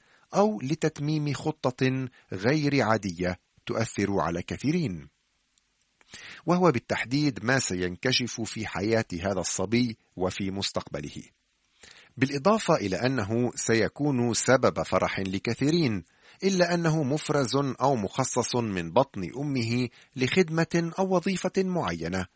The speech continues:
وهي أن يتقدم أمام المسيح ويعد الطريق له. نعم،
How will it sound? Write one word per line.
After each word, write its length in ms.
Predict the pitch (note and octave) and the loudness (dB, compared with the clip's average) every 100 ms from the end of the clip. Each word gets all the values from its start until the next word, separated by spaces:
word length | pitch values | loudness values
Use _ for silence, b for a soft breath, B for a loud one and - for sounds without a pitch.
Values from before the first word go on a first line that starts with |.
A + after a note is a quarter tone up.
| b b b | b b b
وهي 340 | A2 A#2+ A#2 | 2 4 6
أن 200 | G#2+ G#2 | 4 2
يتقدم 720 | G2+ F#2+ G2 - C#3+ G#2 G2+ F#2 | -2 -2 -2 2 0 2 0 0
أمام 440 | E2+ G2+ B2 B2+ | -4 0 2 2
المسيح 720 | F2+ E2+ E2+ - E3+ E3 - - b b | 0 -4 -6 -4 -2 -2 -2 -8 b b
ويعد 680 | G#2 D#3 C3 F#2 A2+ C#3+ G#2 | 2 2 4 2 2 0 -2
الطريق 540 | G2+ - F2 G#2+ - | -4 -4 -4 -4 -2
له. 260 | F2 - - - _ _ _ _ _ _ - | -4 -4 -10 -20 _ _ _ _ _ _ -10
نعم، 460 | D3+ A2 D#2+ E2 | -2 -2 -2 -8